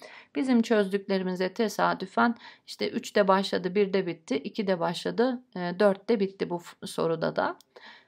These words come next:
E, onu da soru üzerinde zaten bakarsınız geldiği zaman karşınıza. Şimdi üçüncü olarak da, e, türevimi, e, bulup işaretimi incelemem lazım.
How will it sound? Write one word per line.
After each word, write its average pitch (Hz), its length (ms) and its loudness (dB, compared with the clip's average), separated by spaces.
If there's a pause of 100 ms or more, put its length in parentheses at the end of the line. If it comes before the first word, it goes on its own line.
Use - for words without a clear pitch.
(180)
E, 190 440 0
onu 202 280 0
da 214 60 0
soru 220 480 0
üzerinde 185 460 -2
zaten 196 500 -2
bakarsınız 175 760 -4
geldiği 165 420 -4
zaman 165 360 -6
karşınıza. 180 760 -6 (500)
Şimdi 277 240 -4
üçüncü 277 380 0
olarak 214 520 8
da, 320 240 4
e, 233 220 4
türevimi, 254 720 2
e, 202 320 2
bulup 202 340 2
işaretimi 196 640 2
incelemem 175 680 0
lazım. 175 520 -2